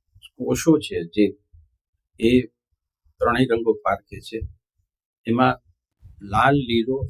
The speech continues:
અને ભૂરો રંગ પારખતા કોષો આશરે સાઈઠ લાખ છે. તેમને અંગ્રેજીમાં કોન્સ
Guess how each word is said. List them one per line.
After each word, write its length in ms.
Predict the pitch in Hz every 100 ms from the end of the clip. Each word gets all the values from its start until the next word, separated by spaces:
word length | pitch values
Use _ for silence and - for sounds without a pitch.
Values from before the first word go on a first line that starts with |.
| -
અને 160 | 113
ભૂરો 360 | 107 _ 98 120
રંગ 220 | 120 123
પારખતા 480 | - 107 107 - 107
કોષો 680 | - _ 95 95 - - - _ _
આશરે 440 | 90 - 101 95 - _ _ _
સાઈઠ 520 | - - - 110 107 -
લાખ 260 | 95 90 -
છે. 160 | - 123 _ - - - - _ _ -
તેમને 220 | 104 110
અંગ્રેજીમાં 480 | 104 110 113 113 117
કોન્સ 440 | - 107 107 101